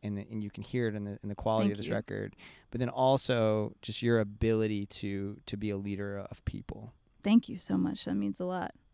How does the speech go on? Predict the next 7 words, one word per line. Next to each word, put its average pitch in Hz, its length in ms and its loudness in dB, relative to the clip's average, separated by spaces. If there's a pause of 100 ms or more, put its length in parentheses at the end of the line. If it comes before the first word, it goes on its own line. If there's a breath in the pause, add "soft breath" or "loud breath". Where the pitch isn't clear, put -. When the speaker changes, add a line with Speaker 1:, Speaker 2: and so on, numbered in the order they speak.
(160)
Speaker 1:
You're 117 120 -6
welcome. 110 520 -6 (2500 soft breath)
I'd 180 120 0
like 240 200 4
to - 100 -10
dive 131 420 4
into, 127 240 2